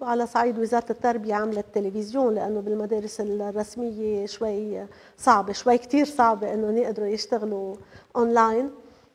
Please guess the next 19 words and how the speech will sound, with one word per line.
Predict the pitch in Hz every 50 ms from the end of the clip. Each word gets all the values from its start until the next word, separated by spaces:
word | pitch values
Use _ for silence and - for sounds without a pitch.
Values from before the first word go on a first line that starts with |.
| -
اش-، | 262 254 - -
عملوا | 311 330 349 330 311 294
التلفزيون، | 277 - 254 233 226 220 226 220 202 - 240 254 302 311
كتر | - 311 - - 208 202
خيرهم، | - - 202 196 208 220 240 277 294
اشتغلوا، | 285 285 - 247 208 208 214 220 214 214
عم | 196 202 220
بيعملوا | 220 233 226 220 220 214 208
اللي | 208 208 214
بيقدروا | 202 233 - 208 196 202
عليه، | 202 208 214 233 247 262
وأساتذتنا | 262 247 247 - 226 - - 226 208 196 233 269 269 - 240 240 233 233 233
اشتركوا | 226 233 - 262 247 220 202 - 226 214
معهم | 233 233 233 226 220 214 220
حتى | - - - 220 - - - 214 214 208 220 - - - - - - -
يساعدون | 226 214 208 - 247 226 220 208 208 240 233 226 220 214 220 226 220
شوي | - - 214 208 196 190 196 196 190
صغيرة. | 190 202 185 180 147 131 143 220 214 _ _ _ _ _ _ _ _ _ _ - - _ _ -
نحن | 302 415 466 440 403